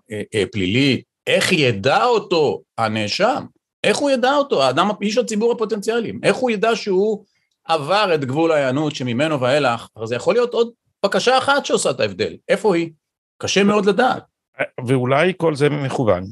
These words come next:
Speaker 2: אולי כל זה, תשמע, יש צד אחד שאפשר לומר, ואני באמת אולי צריך לחלק את השאלה לשתיים, צד אחד אומר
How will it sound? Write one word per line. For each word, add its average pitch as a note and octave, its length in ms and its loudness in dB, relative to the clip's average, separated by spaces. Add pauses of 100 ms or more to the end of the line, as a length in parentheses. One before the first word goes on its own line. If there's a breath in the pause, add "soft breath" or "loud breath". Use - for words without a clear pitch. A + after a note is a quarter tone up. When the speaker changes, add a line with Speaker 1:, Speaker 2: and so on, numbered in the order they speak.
(100)
Speaker 2:
אולי D#3 280 2
כל D3 220 0
זה, C#3+ 200 -2
תשמע, B2+ 380 -2
יש D#3 280 -4 (240)
צד F3+ 200 0
אחד D3+ 240 2
שאפשר C3 300 -2
לומר, A2 300 -2 (500)
ואני A#2+ 440 -2
באמת B2 300 0
אולי B2 180 0
צריך B2 180 -4
לחלק B2 300 0
את - 60 -6
השאלה A#2 340 2
לשתיים, A2 380 -4
צד - 160 -2
אחד C#3 240 0
אומר A#2+ 280 0